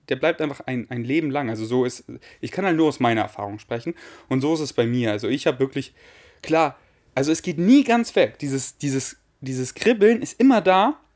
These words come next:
aber es ist halt viel geringer, weil manche, die, die sind dann so aufgeregt und, äh, das wird so viel geringer. Das ist nur noch so ein leichtes Kribbeln ist, aber so,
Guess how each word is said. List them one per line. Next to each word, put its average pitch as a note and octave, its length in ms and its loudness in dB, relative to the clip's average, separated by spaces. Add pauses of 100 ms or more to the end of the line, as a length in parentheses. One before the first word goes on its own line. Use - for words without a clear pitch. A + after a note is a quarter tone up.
(380)
aber C#3+ 140 2
es C#3 60 -2
ist - 60 -2
halt C3+ 100 -4
viel F#3+ 560 2
geringer, C3+ 440 0
weil A2 100 0
manche, C#3+ 300 0
die, B2+ 200 -8 (280)
die C3+ 80 -10
sind C#3 120 -2
dann C3+ 140 0
so E3+ 240 -2
aufgeregt D#3+ 640 0
und, C#3 160 0 (320)
äh, C3 300 4 (100)
das E3+ 320 0 (120)
wird C3+ 200 -6
so D3 100 -6
viel A#3 380 -2
geringer. G#3 380 -2
Das E3 120 0
ist F3 140 -8
nur A#3+ 80 2
noch B3+ 120 4
so - 120 -6
ein F#3+ 60 -2
leichtes F#3+ 360 2
Kribbeln F#3 380 2
ist, E3+ 160 -2
aber C3+ 240 2
so, C3 260 4